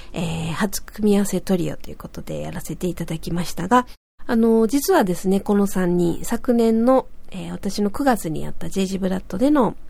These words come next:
ライブで一緒には、あの、やっているんですね。まあ、されど、あの、ピアノも入っていないですし、ビブラフォン、ベース、バイオリンという、なかなか珍しい編成ということで、あの、この日はそれぞれのオリジナルを中心に、あの、やったんですけれども、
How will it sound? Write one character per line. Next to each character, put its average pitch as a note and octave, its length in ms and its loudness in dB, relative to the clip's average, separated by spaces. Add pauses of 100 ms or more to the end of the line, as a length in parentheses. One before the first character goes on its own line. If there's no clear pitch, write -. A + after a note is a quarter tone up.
(120)
ラ F3 120 -2
イ E3+ 60 -4
ブ E3+ 120 -6
で - 240 -4
一 G#3 100 -2
緒 - 140 2
に C4 140 6
は、 G3+ 180 0
あ E3+ 100 -6
の、 D#3 600 -6
や E3+ 100 -6
っ - 40 -6
て - 160 -6
い D#3+ 60 -4
る E3+ 100 -4
ん E3 60 -6
で D#3+ 80 -6
す F#3+ 140 -6
ね。 C4+ 140 4 (720)
ま A#3+ 100 6
あ、 G3 40 4
さ D4 160 4
れ A#3+ 120 8
ど、 F#3+ 220 0
あ G#3 80 -2
の、 G3+ 260 2
ピ C4+ 200 4
ア B3+ 40 6
ノ A#3+ 120 6
も G3+ 60 2
入 F3 180 -2
っ - 20 -16
て - 160 -2
い F#3+ 40 4
な F3+ 120 4
い E3+ 60 0
で E3 120 -6
す - 160 -8
し、 E3+ 200 0
ビ F#3 120 2
ブ G3 120 2
ラ G3 120 4
フ F#3 140 -2
ォ E3+ 60 2
ン、 E3 60 0
ベ F3+ 140 0
ー F3 40 -2
ス、 F3 140 -6
バ F3 160 0
イ E3+ 60 2
オ E3 40 -2
リ E3 120 2
ン F3 40 -2
と - 120 -6
い E3 240 -6
う、 D#3+ 60 -10 (480)
な F#3+ 160 0
か A#3 100 2
な A#3+ 160 4
か G#3+ 380 2 (320)
珍 F3+ 320 2
し D#3+ 220 -6
い - 20 -8
編 D#3+ 200 -4
成 D#3 260 -6
と - 100 -10
い D#3+ 60 -6
う - 40 -10
こ - 140 -8
と - 160 -10
で、 F3+ 220 -6 (340)
あ A3+ 40 2
の、 G#3+ 120 4
こ B3 140 4
の B3 100 6
日 A#3 160 2
は G3 100 4
そ G3+ 140 0
れ G#3 100 6
ぞ G3 140 -2
れ F#3 120 0
の F#3 120 2
オ F3+ 80 2
リ F#3 80 2
ジ F#3 160 -2
ナ F#3+ 120 4
ル F#3+ 200 4
を F#3+ 240 0
中 - 180 0
心 F#3 320 0
に、 F#3 300 2
あ F#3 60 -4
の、 F3 140 0
や G3 120 6
っ - 20 2
た F#3 180 -2
ん F3+ 40 0
で F3+ 100 0
す - 120 -8
け F#3 100 -2
れ F#3 80 -2
ど G3+ 140 0
も、 A#3+ 260 4